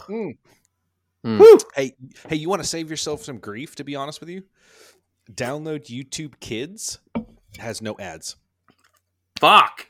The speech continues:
Speaker 3: Okay. Fucking sold.
Speaker 1: Yeah, and also it, it kind of, like, it,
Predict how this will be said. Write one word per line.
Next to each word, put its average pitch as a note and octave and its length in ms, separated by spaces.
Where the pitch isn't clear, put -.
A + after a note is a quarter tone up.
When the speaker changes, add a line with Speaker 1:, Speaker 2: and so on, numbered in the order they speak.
Speaker 3:
Okay. D3 720
Fucking A#2+ 420
sold. B2 580
Speaker 1:
Yeah, G2 200
and A#2+ 120
also C3+ 540
it, A2+ 160
it A#2+ 160
kind C3+ 260
of, A#2+ 320
like, F#2+ 300
it, C3+ 160